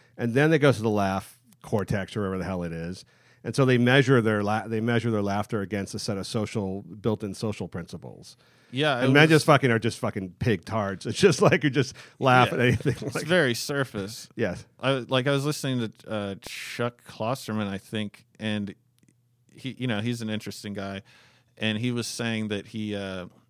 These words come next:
Speaker 2: was watching a football game with his wife, and there was, like, a big field goal to win or lose the game, and his wife was acting weird. Uh, sorry if I'm butchering the story, I'm just paraphrasing it. But he said,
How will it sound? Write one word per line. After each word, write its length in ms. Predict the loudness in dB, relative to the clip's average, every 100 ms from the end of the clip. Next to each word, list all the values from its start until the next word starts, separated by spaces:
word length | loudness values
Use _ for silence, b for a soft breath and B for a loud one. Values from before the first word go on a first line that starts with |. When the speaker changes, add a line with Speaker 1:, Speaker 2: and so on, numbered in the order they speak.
| _
Speaker 2:
was 160 | -8 -4
watching 300 | -4 -4 -8
a 40 |
football 420 | -6 -6 -2 -4 -4
game 240 | -6 -6
with 100 | -10
his 140 | -10
wife, 440 | -6 -6 -6 -12 _ b b b b b _
and 400 | -4 -4 -4 -4
there 120 | -4
was, 120 | -4 -4
like, 140 | -8
a 60 | -6
big 200 | -6 -8
field 300 | -4 -4 -2
goal 220 | -4 -4
to 140 | -6 -4
win 160 | -4
or 80 | -2
lose 260 | -4 -6 -6
the 100 | -10
game, 360 | -8 -8 -10 -16 _ _ -8
and 260 | -6 -6
his 260 | -8 -8 -4
wife 240 | -2 -2
was 120 | -2 -4
acting 320 | -4 -8 -6
weird. 420 | -4 -2 -4 -8 _ -10
Uh, 80 | -10 -10
sorry 240 | -4 -4
if 80 | -4
I'm 100 | -6
butchering 380 | -8 -6 -8 -8
the 60 |
story, 260 | -10 -10 -10
I'm 100 | -12
just 180 | -14 -10
paraphrasing 540 | -8 -8 -10 -10 -12
it. 100 | -14 _ b b b
But 160 | -4 -2
he 100 | -2
said, 380 | -2 -4 -4